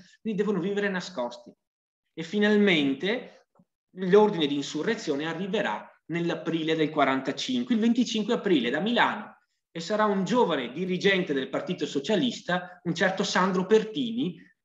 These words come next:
che darà l'ordine di insurrezione generale. Sandro Pertini, leader socialista, si fece tantissimi anni di carcere, diventerà poi prima presidente della Camera dei Deputati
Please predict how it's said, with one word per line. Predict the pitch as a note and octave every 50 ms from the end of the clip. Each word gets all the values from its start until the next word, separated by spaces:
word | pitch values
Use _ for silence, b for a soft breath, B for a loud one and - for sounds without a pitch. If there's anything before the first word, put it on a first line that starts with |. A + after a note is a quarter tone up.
| _ _
che | - A#3 F#3+
darà | E3+ A3 G#3+ - A2+ - - - - -
l'ordine | - F#3 E3+ C#3+ C3+ B2 - - C3+ C3+ C3+ C#3 D3+ - - - _ _ _ _ _ _
di | - E3 E3
insurrezione | E3+ E3+ - - F#3 D#3+ C#3+ D3+ D3 C#3+ - - C3 A2 G#2+ A2+ B2
generale. | B2 B2 C3+ B2+ C3 C#3 B2+ G#2+ G2 G2 G#2+ G#2+ - - _ _ _ _ _ _ _ _ _
Sandro | _ - - B2+ B2+ C3+ C3 -
Pertini, | D3 C3+ C3+ - - D#3 D3+ D3 D3+ D#3+ F3+ F#3 - - - - _
leader | - B2 C#3 D3+ D#3+ D#3 D3+ D3 -
socialista, | - - C#3 - - C3 A#2+ B2+ B2+ B2+ - - - D#3 D3+ D3 - - - _ _
si | - -
fece | A#2+ - C#3 C#3 D3
tantissimi | - C#3 B2 - - C3+ - - C#3 C3+ B2+
anni | B2+ B2 B2 A#2+
di | B2 A#2+
carcere, | - C3+ B2+ A#2+ A#2+ A#2+ - - D#3 C#3+ E3+ G3 - - - - _ _ _ _ _
diventerà | - B2+ A#2+ A#2+ A#2 C3 B2+ D3 C3+
poi | - C#3 C3+ C#3+ A#2+ A2 G2+ - - - - _ _
prima | _ A#2+ A#2+ B2 B2+ C3
presidente | C3+ B2+ B2 A#2 A#2+ B2 C3 C3 B2+ A#2+ A#2+
della | A2+ A2+ A2+ -
Camera | - B2 A#2+ B2 B2 A#2+ A2+ A2
dei | G#2+ A2 G#2
Deputati | A2 A#2 - _ - G3+ F#3 - - G#2 - - - - C3 D3 D3 B